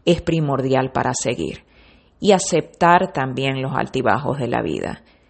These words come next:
También ellos han entendido en el proceso a entender mis límites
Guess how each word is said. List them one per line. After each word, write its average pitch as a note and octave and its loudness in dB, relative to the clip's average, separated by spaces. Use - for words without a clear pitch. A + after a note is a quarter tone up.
También A#3 4
ellos C#4 2
han B3 0
entendido A3+ 0
en F3+ 0
el F3+ 0
proceso G3+ 0
a G#3 0
entender G3+ 0
mis B3 0
límites - -4